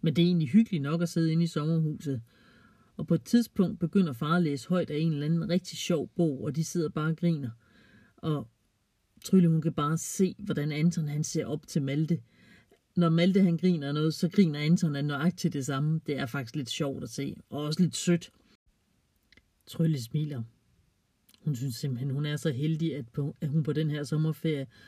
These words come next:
har mødt Ida og Agnes, og at deres storebror Malte også bare er super sød. Hvad mere kan man ønske sig, tænker Trylle. Og sidder bare og smiler for sig selv og hygger sig. Det har været en god dag igen.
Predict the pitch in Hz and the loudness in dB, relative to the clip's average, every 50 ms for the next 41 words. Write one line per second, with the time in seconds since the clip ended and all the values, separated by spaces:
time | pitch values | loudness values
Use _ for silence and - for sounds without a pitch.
0 | - - _ _ - 156 160 160 160 160 - - 160 165 147 165 147 139 135 131 | -20 -20 _ _ 0 2 4 4 4 2 0 -2 -4 -2 0 0 -2 -2 -2 -4
1 | 131 139 151 160 156 147 - - - _ _ _ - _ - - 151 143 139 151 | -2 0 0 0 0 0 -4 -10 -18 _ _ _ -20 _ -8 -6 -4 -4 -4 -2
2 | - - 151 139 117 - 170 170 175 165 151 - 151 156 156 151 147 151 156 151 | -2 -2 -2 -2 0 2 4 4 4 4 2 0 0 2 2 2 2 0 0 0
3 | 160 127 131 143 151 - - 151 135 143 - - 143 123 - - - - 185 - | 0 0 -2 -4 -6 -6 -6 -6 -4 -4 -6 -6 -8 -8 -10 0 2 2 2 4
4 | - 160 151 - - 151 151 - - - _ _ _ _ _ _ _ _ _ _ | 2 -4 -4 -4 -4 -4 -4 -6 -8 -12 _ _ _ _ _ _ _ _ _ _
5 | _ _ _ _ _ _ _ _ - 156 156 165 170 165 151 123 139 143 139 131 | _ _ _ _ _ _ _ _ -2 2 4 4 4 4 2 0 -4 -4 -2 0
6 | 143 170 190 - - - 143 117 - 147 143 139 143 - - - 143 135 139 147 | 2 2 2 2 0 -6 -8 -6 -6 -6 -6 -6 -6 -6 -6 -6 -4 -4 -4 -6
7 | 127 - _ _ _ _ _ _ _ _ _ _ _ _ _ _ _ _ _ _ | -8 -10 _ _ _ _ _ _ _ _ _ _ _ _ _ _ _ _ _ _
8 | _ _ - 147 123 - 160 151 131 127 117 - 131 127 131 135 117 110 127 120 | _ _ -10 -10 -6 -4 -4 -4 -4 -6 -8 -8 -8 -6 -6 -6 -6 -6 -6 -8
9 | 120 143 170 180 - - 180 170 151 - 135 120 - 139 135 143 127 - - 156 | -8 -10 -10 -8 0 2 2 4 2 0 -4 -8 -8 -8 -8 -10 -8 -4 -4 -4
10 | 147 - - 117 120 147 151 151 - 151 135 - 147 139 127 - _ _ _ _ | -2 -4 -6 -6 -6 -4 -4 -4 -4 -4 -6 -6 -8 -10 -10 -14 _ _ _ _
11 | _ _ _ _ _ _ _ _ _ _ _ _ _ _ _ _ _ - 147 135 | _ _ _ _ _ _ _ _ _ _ _ _ _ _ _ _ _ -8 -6 -6
12 | 135 135 135 135 131 123 - 151 139 - 143 135 135 131 123 - 123 127 135 139 | -4 -4 -4 -4 -4 -4 -4 -6 -6 -4 -4 -4 -4 -4 -4 -4 -4 -6 -6 -6